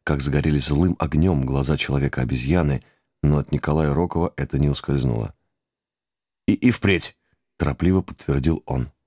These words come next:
«Очень жаль, что вас побеспокоили, месье», сказал Тарзан, обернувшись к репортёру. «Доброго вечера». И он с поклоном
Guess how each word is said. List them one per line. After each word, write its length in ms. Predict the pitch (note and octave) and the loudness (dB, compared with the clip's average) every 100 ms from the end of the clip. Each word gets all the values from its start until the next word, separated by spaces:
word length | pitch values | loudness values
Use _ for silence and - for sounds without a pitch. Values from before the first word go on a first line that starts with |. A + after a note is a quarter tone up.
| _ _ _ _ _ _ _ _ _ _ - | _ _ _ _ _ _ _ _ _ _ 0
«Очень 300 | E2 - F2+ | 0 2 2
жаль, 280 | F2 G#2 F2 | 2 2 0
что 360 | - E2 D#2+ | -2 0 0
вас 200 | D2+ D#2 | 0 -2
побеспокоили, 760 | - D2 - G2+ G2 D2+ C#2 C2 | -2 -4 -2 -2 0 0 0 0
месье», 500 | C2+ - C2+ - - _ _ - | 0 0 -2 -6 -12 _ _ -8
сказал 320 | D#2+ C#2+ C#2+ | -4 -2 -2
Тарзан, 380 | D#2 D2 F#2 F#2+ | -2 0 0 0
обернувшись 600 | D#2 D2 D2 F2 - D2+ | -4 -2 0 0 0 -4
к 80 | - | -4
репортёру. 560 | D#2+ D2 - C#2+ C#2 - _ _ _ _ _ _ | -4 -4 -4 -8 -8 -14 _ _ _ _ _ _
«Доброго 580 | D#2 F#2 F2+ F2+ F#2 F#2+ | 2 4 4 2 4 4
вечера». 520 | F#2 D#2+ - D2+ - _ _ _ _ _ _ | 2 0 -4 -8 -12 _ _ _ _ _ _
И 60 | D#2+ | 0
он 160 | D#2+ D2+ | 0 0
с 80 | |
поклоном 640 | - D2+ E2+ G2+ F2+ D#2+ | -2 -2 2 2 2 0